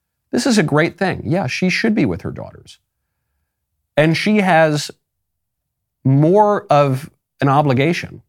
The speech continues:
to be with her daughters than if she were a man. That's true. A lot of people are gonna say, "Oh, no, come on, Victoria, you're only giving in 'cause you're a woman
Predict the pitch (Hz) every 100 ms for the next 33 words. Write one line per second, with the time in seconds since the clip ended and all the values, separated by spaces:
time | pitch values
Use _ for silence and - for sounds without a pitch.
0 | _ - 123 117 101 101 90 82 76 82
1 | - _ _ - 156 151 - 143 139 127
2 | 127 - - _ 131 139 - 160 - -
3 | _ - 123 151 147 165 151 147 139 147
4 | 180 190 156 151 165 151 143 202 202 175
5 | 156 147 - 175 175 170 202 233 190 156
6 | 170 165 170 160 139 156 139 110 175 165
7 | 110 71